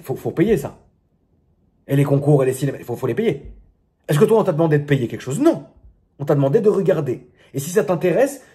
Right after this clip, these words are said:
d'utiliser le service qu'on te propose. C'est tout, papa. Tout le monde le fait,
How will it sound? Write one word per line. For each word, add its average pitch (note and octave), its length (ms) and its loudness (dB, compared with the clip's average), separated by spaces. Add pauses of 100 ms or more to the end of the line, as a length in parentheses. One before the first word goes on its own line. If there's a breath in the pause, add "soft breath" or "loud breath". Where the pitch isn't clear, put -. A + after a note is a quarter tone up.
(120)
d'utiliser A3 480 -4
le A3 100 0
service G3+ 300 -2
qu'on G3 80 -6
te F3+ 80 -4
propose. D#3+ 320 -2
C'est D3 120 -2
tout, C#4 120 -4
papa. - 480 -6 (1900)
Tout A3+ 100 -2
le A3 60 4
monde E4 160 6
le D4 80 2
fait, - 380 -8